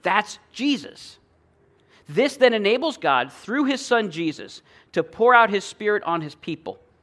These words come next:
and make them more and more faithful, to know the law, to know God, and to love him with all of their hearts.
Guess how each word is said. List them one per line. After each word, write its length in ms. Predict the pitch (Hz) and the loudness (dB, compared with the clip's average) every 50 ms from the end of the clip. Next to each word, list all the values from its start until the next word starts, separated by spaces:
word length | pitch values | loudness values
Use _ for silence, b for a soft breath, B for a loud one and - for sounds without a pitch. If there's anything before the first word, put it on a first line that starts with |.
| _ _ _ _ _ _ _ | _ _ _ _ _ _ _
and 140 | - 147 143 | -6 -4 -2
make 180 | 165 165 160 165 | -2 -2 -2 -4
them 220 | 151 143 143 143 | -4 -4 -4 -4
more 240 | 156 165 180 185 180 | -2 0 0 0 0
and 80 | 170 | 0
more 160 | 165 160 165 156 | -2 -2 -4 -4
faithful, 460 | - - 139 123 - - - 92 - _ _ _ b b b b b b | -4 -6 -8 -8 -8 -12 -18 -20 -20 _ _ _ b b b b b b
to 120 | - 185 160 | -4 -4 -4
know 400 | 160 160 165 185 208 226 254 254 | -2 0 2 4 6 6 4 4
the 140 | 196 233 208 | 2 -2 -2
law, 480 | 185 185 202 196 185 160 135 - - - _ _ _ _ _ _ _ _ - | -2 0 2 2 2 2 0 -4 -6 -14 _ _ _ _ _ _ _ _ -8
to 100 | - 175 | -6 -4
know 420 | 175 185 202 220 240 262 262 262 | -4 -4 -4 0 4 4 4 4
God, 280 | 202 180 175 139 135 139 | 4 2 0 2 2 0
and 140 | 156 156 151 | -2 -4 -4
to 100 | 190 175 | -6 -8
love 420 | 175 190 208 233 254 262 254 208 | -8 -6 -4 0 0 0 0 0
him 140 | 196 185 170 | -2 -4 -4
with 180 | 170 156 - - - | -4 -6 -6 -6 -4
all 280 | 180 202 220 233 220 | -2 0 2 2 0
of 80 | 202 175 | 0 -2
their 180 | 196 185 180 | 0 0 0
hearts. 500 | 170 - 147 110 98 - - - - - | 0 0 -2 -2 -2 -6 -16 -20 -20 -20